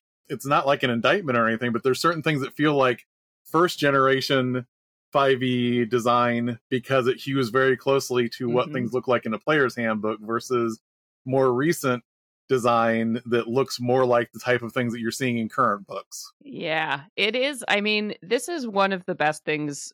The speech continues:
Speaker 2: about having so many third-party companies out there and also having places like D M's Guild and where people can bring creativity and innovation to the design process. I think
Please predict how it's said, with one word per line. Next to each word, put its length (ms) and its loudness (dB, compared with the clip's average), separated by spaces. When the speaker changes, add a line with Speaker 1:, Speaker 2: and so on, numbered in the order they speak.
Speaker 2:
about 500 2
having 480 -4
so 260 -8
many 220 -10
third-party 640 -8
companies 640 -12
out 260 -2
there 320 -4
and 160 -6
also 280 -4
having 420 -6
places 380 -8
like 220 -8
D 140 -10
M's 240 -8
Guild 460 -6
and 260 -10
where 380 0
people 380 -4
can 420 -6
bring 540 -8
creativity 840 -6
and 200 -12
innovation 720 -8
to 120 -18
the 100 -10
design 360 -8
process. 560 -6
I 80 -4
think 320 -4